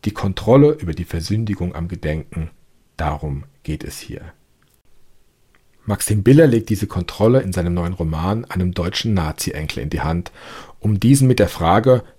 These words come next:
wer missbrauchte dieses Menschheitsverbrechen für seine kleinen egoistischen Zwecke, einen Kleinkrieg gegen sein Wahnbild des jüdischen Usurpators führen zu lassen. Den kleinen egoistischen Zwecken stehen in Billers Kosmos freilich die großen egoistischen Zwecke,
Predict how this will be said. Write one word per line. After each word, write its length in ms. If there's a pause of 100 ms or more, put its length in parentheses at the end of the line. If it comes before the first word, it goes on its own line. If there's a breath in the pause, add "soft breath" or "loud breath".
(140)
wer 260
missbrauchte 600
dieses 280
Menschheitsverbrechen 880
für 80
seine 200
kleinen 420
egoistischen 560
Zwecke, 480 (460 soft breath)
einen 220
Kleinkrieg 680 (320 soft breath)
gegen 240
sein 300
Wahnbild 500
des 140
jüdischen 340
Usurpators 720
führen 280
zu 80
lassen. 360 (1500 soft breath)
Den 120
kleinen 380
egoistischen 640
Zwecken 540 (380 loud breath)
stehen 320
in 140
Billers 320
Kosmos 460
freilich 360
die 120
großen 460
egoistischen 580
Zwecke, 400